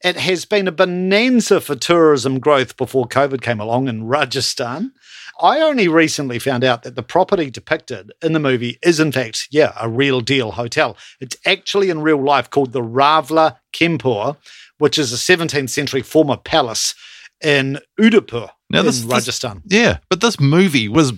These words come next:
Speaker 2: packed with, like, British acting royalty, including
Speaker 1: Yeah.
Speaker 2: Dame Judi Dench, Dame Maggie Smith,
Speaker 1: Yep.
Speaker 2: and the two fourteen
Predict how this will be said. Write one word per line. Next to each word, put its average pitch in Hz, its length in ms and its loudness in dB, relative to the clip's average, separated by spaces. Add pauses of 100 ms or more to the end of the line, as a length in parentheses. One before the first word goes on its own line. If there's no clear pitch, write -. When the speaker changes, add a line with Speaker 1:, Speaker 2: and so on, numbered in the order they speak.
(140)
Speaker 2:
packed - 600 -4 (360)
with, 135 500 0 (160)
like, 120 180 0
British 131 460 -2
acting 127 320 -2
royalty, 143 500 0
including 110 340 -4
Speaker 1:
Yeah. 107 300 -4
Speaker 2:
Dame 113 100 -2
Judi 107 360 -4
Dench, 135 500 0
Dame 101 260 -2
Maggie 95 280 -4
Smith, 143 460 0 (140)
Speaker 1:
Yep. - 120 -10 (140)
Speaker 2:
and 123 140 -2
the 107 40 -4
two 139 220 -2
fourteen 120 560 -2